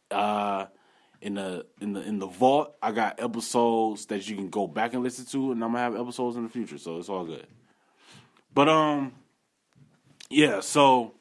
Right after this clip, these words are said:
that, that's, that's all I wanted to say about that. Um, so let me, let me do my, let me do my plugs real quick. Um, if you are interested in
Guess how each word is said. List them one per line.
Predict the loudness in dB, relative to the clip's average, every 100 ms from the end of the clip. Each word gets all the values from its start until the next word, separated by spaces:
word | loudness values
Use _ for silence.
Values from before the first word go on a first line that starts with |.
| 4
that, | 4 4
that's, | 0 0 -4
that's | 0 0 2
all | 0 2
I | 2
wanted | 0 -4
to | -6
say | -4
about | -4 -6 -10
that. | -10 -12 -16 _ _ _ -20 _ -2
Um, | 4 4 4 0 -2 -4 -8 _ _ _ _ _ _ _
so | 2 4 4
let | 2
me, | 0
let | -2 0
me | 0
do | 2 2
my, | 2 2 0
let | 0 -2
me |
do | 2
my | 2 2
plugs | 0 0 2 2 -4 -8
real | -8
quick. | -8 -6 -6 -8 -16 -18 -18 -18 -8
Um, | 2 4 6 4 0 -2
if | -4 -2
you | 0 2
are | 4 2 2
interested | -2 -4 0 2 2 0 2 2 2 -2
in | -4 0 0 0 -2 -2 -4 -6